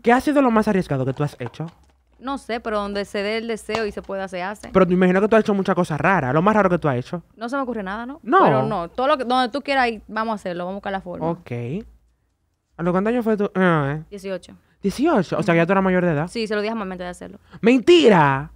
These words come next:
Speaker 1: ¿Qué tú
Speaker 2: Jurado.
Speaker 1: le dijiste, mami, hoy?
Speaker 2: No te dije,
Speaker 1: Hoy
Speaker 2: "Mami",
Speaker 1: entrego.
Speaker 2: no, yo le dije, "Mami, quiero hablar contigo. No te estoy pidiendo permiso, te estoy avisando por la confianza que tú me has dado.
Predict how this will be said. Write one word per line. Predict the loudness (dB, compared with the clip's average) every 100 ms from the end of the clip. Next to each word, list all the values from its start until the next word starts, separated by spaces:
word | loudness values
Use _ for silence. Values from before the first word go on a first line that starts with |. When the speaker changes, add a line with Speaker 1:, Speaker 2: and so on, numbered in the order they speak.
| _ _ _ _ _
Speaker 1:
¿Qué | 2
tú | 4
Speaker 2:
Jurado. | 6
Speaker 1:
le | 6
dijiste, | 6
mami, | 6 6 4 4
hoy? | 6 8 8 6 0
Speaker 2:
No | -6
te | -2
dije, | 4
Speaker 1:
Hoy | 6
Speaker 2:
"Mami", | 6
Speaker 1:
entrego. | 6 8 8 8
Speaker 2:
no, | 6
yo |
le | 6
dije, | 2
"Mami, | 2 -2 -2
quiero | -4
hablar | -2 -4
contigo. | -6 -8 -10 -8
No | -6
te | -8
estoy | -8 -8
pidiendo | -6 -6 -6
permiso, | -8 -8 -8 -10
te | _
estoy | -6
avisando | -6 -4 -6 -8
por | -8
la | -10
confianza | -8 -10 -10 -8
que | -10
tú |
me | -8
has | -8
dado. | -10